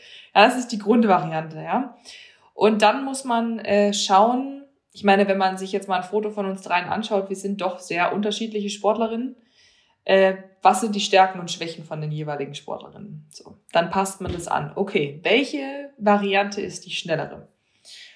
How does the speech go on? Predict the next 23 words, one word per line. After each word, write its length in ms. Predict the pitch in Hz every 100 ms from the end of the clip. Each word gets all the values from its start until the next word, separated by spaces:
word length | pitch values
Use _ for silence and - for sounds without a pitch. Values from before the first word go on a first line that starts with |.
| _ _ -
So, 120 | 165
wir 100 | 165
haben 160 | 190
eine 160 | 208 185
Starterin, 540 | - 180 226 277 311
das 140 | 277 -
bin 100 | 147
ich. 400 | 240 370 - _ _ _ _ _ _ _ _
Ich 220 | 226 226
fahre 200 | - 208
eine 240 | 180 214 214
Runde 320 | 247 320 415 - _ _ _ _ _ _ _ _ _ -
aus 220 | - 226
der 80 | 226
Startmaschine 800 | 208 226 247 254 262 262 262 254
auf 140 | -
Position 420 | 226 220 214 202
eins 340 | - 208 226 -
so 100 | 202
schnell 240 | 214 220
wie 20 |
es 140 | 208 -
geht. 400 | 175 143 -